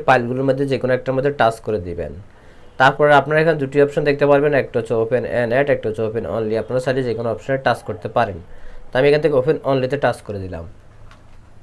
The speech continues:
Welcome everyone, দেখতে পাচ্ছেন পিএলপি ফাইলটি হিসেবে ইনপুট হয়ে গেছে, এখন শুধু কাস্টমাইজ করব। তো আমরা এখান থেকে এই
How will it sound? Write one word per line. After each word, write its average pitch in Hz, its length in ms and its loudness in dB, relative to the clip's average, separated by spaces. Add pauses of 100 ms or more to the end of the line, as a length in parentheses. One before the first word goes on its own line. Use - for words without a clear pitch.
(1300)
Welcome 165 380 8
everyone, 139 300 8
দেখতে 143 200 2
পাচ্ছেন 175 320 4
পিএলপি 143 340 -2
ফাইলটি 143 280 4
হিসেবে 135 220 2 (140)
ইনপুট 151 300 2
হয়ে 160 120 6
গেছে, 165 200 2
এখন 131 180 -2
শুধু 143 220 -2
কাস্টমাইজ 107 440 0 (100)
করব। 92 180 -8 (600)
তো - 100 -4
আমরা 147 180 6
এখান 165 180 6
থেকে 165 200 0
এই 147 60 2